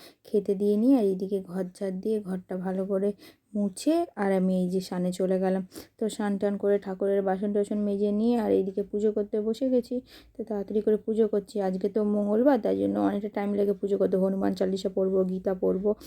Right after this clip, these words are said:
তারপরে গিয়ে পুজো শেষ করি। তো তাড়াতাড়ি করে যে পুজো করে আর রান্নাঘরে চলে এসে, এসে দেখলাম কি জলটা নেই, তো তাড়াতাড়ি করে ফিল্টারটা চালিয়ে দিয়ে গেছিলাম। তো ফিল্টারটা ভর্তি হয়ে গিয়েছে, তো আমি জলগুলো ভরে নিই। আর এই যে ভাতের চালটা ধুয়ে রেখে দিলাম, বাসন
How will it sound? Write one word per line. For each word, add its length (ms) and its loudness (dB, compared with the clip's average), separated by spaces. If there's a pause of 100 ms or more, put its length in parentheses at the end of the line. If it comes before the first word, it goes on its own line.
(360)
তারপরে 420 2
গিয়ে 140 2
পুজো 280 2
শেষ 240 2
করি। 260 -2 (260)
তো 120 -2
তাড়াতাড়ি 400 0
করে 200 4
যে 100 2
পুজো 340 0
করে 380 2
আর 120 4
রান্নাঘরে 460 2
চলে 300 -2
এসে, 180 0
এসে 160 2
দেখলাম 320 0
কি 180 -2
জলটা 460 2
নেই, 200 0
তো 140 0
তাড়াতাড়ি 420 -2
করে 160 0
ফিল্টারটা 500 -2
চালিয়ে 400 4
দিয়ে 220 4
গেছিলাম। 420 0 (300)
তো 140 -4
ফিল্টারটা 480 0
ভর্তি 340 0
হয়ে 140 6
গিয়েছে, 280 2
তো 80 -6
আমি 140 0
জলগুলো 440 4
ভরে 300 4
নিই। 140 8
আর 100 4
এই 120 4
যে 120 0 (380)
ভাতের 380 -2
চালটা 400 0
ধুয়ে 340 4
রেখে 300 2
দিলাম, 240 6 (280)
বাসন 360 -4